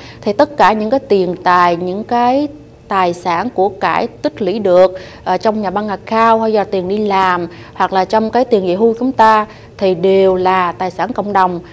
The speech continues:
và sẽ bị chia cho người bên kia. Ờm, và Thanh Thảo cũng nói thêm rằng nếu mà chúng ta không có chính thức ly dị thì cái người hôn phối chúng ta, nếu mà họ đi ký kết hợp đồng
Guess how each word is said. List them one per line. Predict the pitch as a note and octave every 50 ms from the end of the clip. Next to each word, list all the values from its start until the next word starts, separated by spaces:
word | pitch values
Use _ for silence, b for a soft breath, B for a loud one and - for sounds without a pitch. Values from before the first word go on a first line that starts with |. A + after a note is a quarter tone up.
| B B B
và | - F3+ E3+ G3 F#3+ G3 F#3+ F3+ E3+ F3 F3 - - - - - - -
sẽ | - - F#3 F3+ G#3
bị | G3+ F3+ E3+ F3
chia | F3 - A3 A3+ A3+ A3
cho | A3 G#3 G3+
người | G3+ G3 F#3
bên | F3+ G3 G#3
kia. | G#3 - B3 B3+ B3 A3 A#3+ B B B B B B B
Ờm, | F#3+ G3 F#3+ F#3 F#3 F#3 F#3 F#3 F3+
và | - F#3+ G3 F#3+ F3+
Thanh | F3 - G#3+ A3
Thảo | G#3 F#3
cũng | F#3 G#3 G#3+ A#3+
nói | B3 C4
thêm | B3+ A#3+ A3 A3
rằng | G#3 G#3 F#3 F3+ F3+ F3 B B B B B -
nếu | G3+ A3 B3+ C#4
mà | C#4 A3
chúng | C#4 A#3+ B3 B3+
ta | A#3 G#3+
không | - A#3 A3
có | A3+
chính | A3 - B3+ C4+
thức | C#4 D4 -
ly | B3 A3+ G3
dị | F#3+ F3 F3 F#3
thì | F#3 G3+ G3 F#3 F3+ E3+
cái | F3+ A#3 A#3+
người | B3 A#3 G3+ F#3 F#3 F#3 F3+ F3+ F3 E3+ F3 B B B B B
hôn | B - A#3 A3 A3+
phối | - B3 A#3+ C4+
chúng | B3+ - C#4 C#4
ta, | - - A3+ G#3+ G#3+
nếu | A3 A#3 B3+
mà | B3+ A3+
họ | G3+ F#3+ F3 E3 E3+ F3
đi | G3 G#3+
ký | G#3 - C4
kết | C4+ - C#4+ D4 -
hợp | A#3 G3 - -
đồng | F3+ F3+ F3+ F3+ E3+ F3